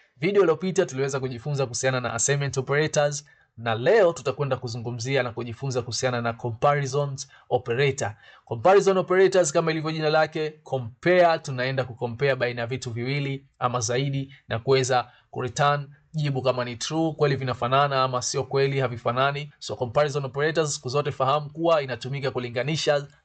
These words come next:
values mbili na inakuwa ina return boolean value. Inawezekana ikaleta jibu la true ama jibu la false kulingana na hivyo vitu kweli vinafanana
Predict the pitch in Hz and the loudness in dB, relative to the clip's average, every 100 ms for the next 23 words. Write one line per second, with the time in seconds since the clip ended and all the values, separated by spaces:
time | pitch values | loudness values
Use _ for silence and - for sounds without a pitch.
0 | _ 120 139 135 131 127 - 120 139 170 | _ 2 4 2 -4 -10 -14 -6 0 2
1 | 120 - 123 127 123 120 - - 143 143 | 0 -6 -2 2 2 0 -6 -8 -4 2
2 | 202 160 139 127 - 160 151 131 147 143 | 4 4 0 -2 0 0 0 -2 0 0
3 | 127 113 143 127 113 - 123 123 160 156 | 0 2 2 2 -2 -10 -8 -2 0 0
4 | 139 139 151 143 147 139 123 - 180 202 | 2 0 2 0 -2 -2 -2 0 2 2
5 | - 131 127 127 120 113 147 135 110 120 | 0 -2 -2 -4 -4 -2 0 0 0 -6
6 | 117 135 123 127 131 120 139 123 143 143 | -2 -2 -2 -4 -4 -6 -6 -4 0 0
7 | 123 117 113 117 156 151 | 0 -6 -4 0 2 0